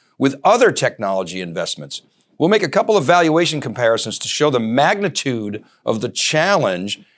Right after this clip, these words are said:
and which cyber firms are feeling the heat, which aren't. There are some exceptions.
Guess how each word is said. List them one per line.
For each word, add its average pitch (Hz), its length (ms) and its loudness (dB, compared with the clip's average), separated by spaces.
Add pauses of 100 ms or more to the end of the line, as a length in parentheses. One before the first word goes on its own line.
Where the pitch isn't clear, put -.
(100)
and 123 160 -2
which 202 180 2
cyber 190 500 4
firms 127 320 0
are 110 60 -2
feeling 131 360 -4
the 117 80 -4
heat, 160 340 -2
which 135 240 -2
aren't. 156 300 0 (760)
There 160 260 2
are 208 220 6
some 190 340 2
exceptions. - 840 -2